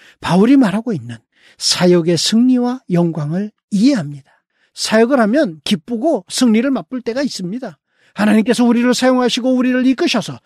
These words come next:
복음 사역 가운데 승리의 행렬 속에 서게 하신다는 거 저도 이해합니다. 그러나 동시에 우리가 그리스도 안에서 이 놀라운 부르심 속에 승리하는 바로 그 순간에도 우리는 항상 두 개의 전선에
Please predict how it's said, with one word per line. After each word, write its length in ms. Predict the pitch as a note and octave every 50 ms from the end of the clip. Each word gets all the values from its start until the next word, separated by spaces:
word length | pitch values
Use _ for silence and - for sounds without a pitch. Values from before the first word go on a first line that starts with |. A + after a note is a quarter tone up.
| _ - _ _
복음 340 | - F#3+ G3+ F#3+ A#3 B3 A#3+
사역 300 | A#3 A3+ A#3 A#3 A#3 A3
가운데 420 | - B3 A#3+ A3+ A3+ B3 A#3+ A#3 - _ _
승리의 800 | - - - B3+ C4+ E4 F4 F4 D#4 C4 B3+ C#4 D4+ D4+ D4 A3
행렬 380 | F#3+ A#3+ B3 B3 C4 B3+ B3
속에 280 | A3 - A#3+ G#3 A#3 A#3
서게 260 | - - B3 G#3+ A#3
하신다는 560 | G#3+ F#3 F#3 - C#4 C#4+ C#4 C4+ C4+ D4 D4+
거 140 | C#4 D4 D4+ - - _ _
저도 240 | - D#4 E4+ E4+ E4+
이해합니다. 720 | C#4+ C#4 C#4+ C#4 A#3+ G#3+ A3 C#4 E4+ D#4+ - F3+ - _ _ _ _ _ _ _ _
그러나 640 | - F#3 F3 D#3+ D3+ D#3 D#3 E3 E3+ D#3+ D3 C3 B2+ _ _ _ _ _ _
동시에 640 | - G#3+ G#3+ A#3+ C4 - - - - C#3 B2+ B2 A#2+ - - _ _ _ _ _ _ _ _ _ _ _
우리가 300 | - G#3 F#3+ F3+ G3 F#3+
그리스도 400 | - - G3 A3+ G#3 - C#4 C4
안에서 300 | A#3+ A#3+ B3+ B3+ - C4+
이 160 | B3 A3+ B3+
놀라운 680 | A3 F#3+ G#3+ B3 D4 E4 E4+ D#4+ C#4 C4+ C#4+ D4+ D#4+ A#3
부르심 420 | - G#3 A3 A3+ - - B3+ A#3+
속에 340 | - - G3+ F3 G3 A3 A#3
승리하는 580 | - - A3 G#3 F#3 F#3+ G3+ G3 F#3+ F#3+ F#3+
바로 220 | E3+ E3 G3+ C4 C4+
그 160 | C4 D4 D#4+
순간에도 960 | C4+ - F#4+ F#4 F#4 F4 D4 A3 E3 C#3 B2+ D#3 C#3+ D3 D3 C#3 B2 B2 C#3 _ _ _ _ _ _ _ _ _ _
우리는 360 | A#3+ E3 D#3 D#3+ D#3 D#3 C#3+
항상 480 | B2+ D#3 E3+ D3+ - D#3+ E3 D3+ B2+ - _
두 260 | - F3 G3+ B3+ B3+
개의 360 | - A#3 F#3+ G3 G#3 G#3 F#3+
전선에 500 | - - F3 E3+ D#3+ - F3 E3+ E3+ E3+